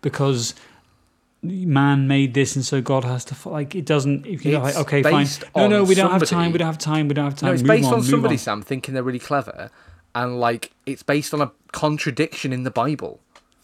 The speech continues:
Speaker 1: We don't
Speaker 2: Like,
Speaker 1: have time.
Speaker 2: and the
Speaker 1: We don't
Speaker 2: whole
Speaker 1: have
Speaker 2: thing, and it's like,
Speaker 1: The movie
Speaker 2: but it's,
Speaker 1: doesn't have time.
Speaker 2: but it's
Speaker 1: Move
Speaker 2: so
Speaker 1: on.
Speaker 2: complicated.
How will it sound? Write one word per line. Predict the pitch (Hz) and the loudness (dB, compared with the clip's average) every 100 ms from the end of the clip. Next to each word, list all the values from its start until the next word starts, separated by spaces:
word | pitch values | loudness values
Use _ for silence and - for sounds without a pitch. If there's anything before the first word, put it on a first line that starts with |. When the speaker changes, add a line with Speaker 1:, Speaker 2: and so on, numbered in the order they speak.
| _ _ _ _ _ - | _ _ _ _ _ -6
Speaker 1:
We | 127 | -2
don't | 127 131 | 2 4
Speaker 2:
Like, | 101 | 2
Speaker 1:
have | 104 | -2
time. | - 98 92 | -4 -4 0
Speaker 2:
and | 151 | 0
the | 160 | 2
Speaker 1:
We | 117 | 0
don't | - 123 | 2 4
Speaker 2:
whole | 190 170 | 4 2
Speaker 1:
have | 151 | 0
Speaker 2:
thing, | 196 | -2
and | 190 | -2
it's | 175 | -2
like, | 180 180 | 0 2
Speaker 1:
The | 135 | 4
movie | 143 160 | 6 6
Speaker 2:
but | 156 | 6
it's, | 151 | 4
Speaker 1:
doesn't | 139 147 | 4 4
have | 135 | 0
time. | - 139 | 0 2
Speaker 2:
but | 135 | 4
it's | 123 | 6
Speaker 1:
Move | 143 135 | 4 6
Speaker 2:
so | 143 | 6
Speaker 1:
on. | 131 | 4
Speaker 2:
complicated. | - 208 220 220 - 131 - 107 - | 2 0 0 -4 -2 -4 -4 -10 -12